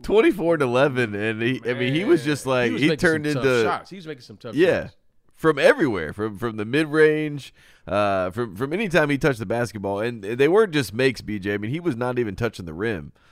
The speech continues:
Speaker 1: Uh, I mean, he was, he was on fire last night. But it was a de-, definitely a very interesting game.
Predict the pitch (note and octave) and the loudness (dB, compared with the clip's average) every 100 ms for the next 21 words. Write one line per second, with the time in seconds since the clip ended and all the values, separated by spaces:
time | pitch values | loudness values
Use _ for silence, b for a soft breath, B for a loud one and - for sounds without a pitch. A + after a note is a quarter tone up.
0 | b b - F2+ B1 F2 F2 F#2 A#2+ G#2+ | b b -12 -12 -12 -12 -10 -8 -8 -8
1 | F2+ - - - - B2 A2 G2+ F2+ F#2+ | -8 -12 -16 -14 -8 -6 -6 -8 -6 -4
2 | F#2 F2 F2 E2+ F2 E2+ G2+ - b b | -4 -4 -6 -8 -10 -8 -8 -10 b b
3 | B2 C3 A#2+ A2+ B2 E3+ F#3 E3+ A#2+ C3 | -8 -4 -4 -4 2 2 2 0 0 0
4 | B2+ A#2 A2+ - A2+ C3 B2 G#2 G2+ G2 | 0 0 0 -2 -6 -6 -6 -8 -8 -8
5 | F#2+ G2 G2 G2 | -6 -4 -4 -6